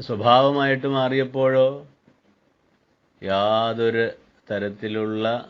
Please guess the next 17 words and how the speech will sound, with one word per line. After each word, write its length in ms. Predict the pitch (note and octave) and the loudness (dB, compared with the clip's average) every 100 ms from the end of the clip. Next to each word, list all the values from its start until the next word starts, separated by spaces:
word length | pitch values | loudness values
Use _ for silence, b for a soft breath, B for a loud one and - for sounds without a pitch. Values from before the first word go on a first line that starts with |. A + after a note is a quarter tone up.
| _ _ | _ _
വിഘ്നങ്ങളും 560 | A2+ G#2 - G#2+ A2 A2+ | -14 -14 -10 -8 -8 -8
അവിടെ 200 | G#2+ G#2 | -6 -6
ഇല്ലാതായി. 560 | G2+ F#2+ F#2 F2+ E2 D#2 _ _ _ _ _ _ _ _ _ _ F#2+ | -6 -4 -4 -4 -8 -14 _ _ _ _ _ _ _ _ _ _ -12
മന്ത്രജപം 840 | F#2 F#2 G2 G2+ G#2+ G#2+ A#2 A#2 | -8 -8 -8 -6 -6 -6 -8 -8
പരാപശ്യന്തി 960 | A2 G2+ G#2 A2 G#2 - A2 A2 A2+ | -4 -4 -4 -6 -10 -12 -12 -10 -10
മധ്യമാ 500 | A2 A2 F#2 G#2 A2 | -10 -10 -8 -6 -6
വൈഖരി 400 | A2 A2 G#2 G#2+ | -6 -6 -6 -6
എന്നുള്ള 320 | A2+ A#2 A2 A2 | -6 -6 -8 -8
രീതിയിൽ 680 | A2+ A2+ A2+ A#2 A#2 C3+ - b b b _ B2 | -8 -8 -6 -4 -2 -2 -4 b b b _ -8
മന്ത്രം, 560 | A#2 A2+ A#2+ B2 - - _ - - | -4 0 0 -2 -14 -20 _ -20 -12
അക്ഷരം 400 | A#2+ - A#2 A#2+ | -6 -4 -2 -2
പുറത്തേക്ക് 460 | A#2 A2+ A#2 A#2 | -4 -2 -4 -2
വരുന്നു. 520 | B2 A#2+ A#2+ B2 F#3 A3 _ _ _ _ _ _ _ _ _ | -2 -2 -2 -6 -8 -14 _ _ _ _ _ _ _ _ _
ഇത് 140 | F#2+ G#2+ | -8 -4
വീണ്ടും 380 | A2 A2+ B2 | -2 -2 -2
ആ 80 | A#2+ | 0
അക്ഷരങ്ങളെ 840 | A#2+ - B2 B2 B2 A#2+ B2 B2 | -2 -2 -2 -2 -2 -2 -2 -4